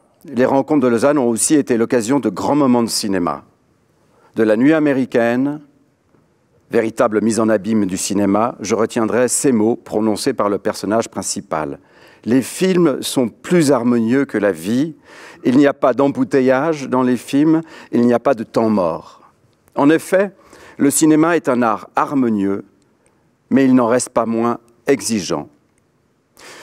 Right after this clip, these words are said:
Ce qui nous est apparu dans Huit et demi, film de Fellini, où est parfaitement reflétée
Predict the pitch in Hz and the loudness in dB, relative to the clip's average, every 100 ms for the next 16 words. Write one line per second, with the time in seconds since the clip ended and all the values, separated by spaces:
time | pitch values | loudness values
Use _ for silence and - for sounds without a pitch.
0 | - - - - - 180 180 170 143 156 | -20 -20 -20 -4 0 0 2 2 4 4
1 | 151 - 160 170 143 139 160 135 131 127 | 2 0 -2 0 -2 0 0 0 0 -2
2 | 120 117 120 160 - 135 117 117 120 110 | 0 2 0 0 0 2 2 0 -2 0
3 | 110 117 151 - _ - 123 113 - - | 0 0 -2 -6 _ -4 -2 0 -2 -2
4 | 160 - 135 123 117 - 113 120 110 | -6 -2 -2 2 0 -2 -2 0 -2